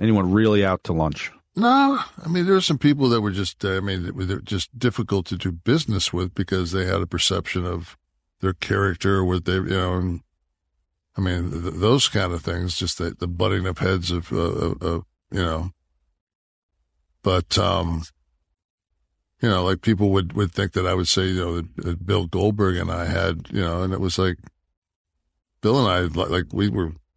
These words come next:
Speaker 2: I've known Bill Goldberg since I, I bounced and Bill was at, at the University of Georgia, and he used to go into Confetti's and, you know, I used to party with him when he was in, in, in college. So it's like,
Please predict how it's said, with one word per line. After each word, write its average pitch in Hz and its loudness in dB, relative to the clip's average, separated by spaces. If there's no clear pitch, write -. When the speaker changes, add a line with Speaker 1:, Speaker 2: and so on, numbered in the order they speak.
Speaker 2:
I've 104 0
known 131 2
Bill 101 2
Goldberg 95 2
since - -4
I, 85 -4
I 95 -2
bounced 95 0
and 90 -2
Bill 90 0
was 92 2
at, 85 -6
at 90 -6
the 95 -4
University 87 -2
of 87 -6
Georgia, 90 0
and 85 -2
he 85 0
used 87 -2
to - -4
go 92 0
into 85 -2
Confetti's 87 0
and, 82 -8
you 95 0
know, 85 -2
I 98 0
used 98 0
to 92 -2
party 95 0
with 92 -2
him 95 -2
when 90 -2
he 90 -2
was 90 -4
in, 87 -8
in, 90 -4
in 95 -4
college. 101 -2
So 92 0
it's - -4
like, 95 0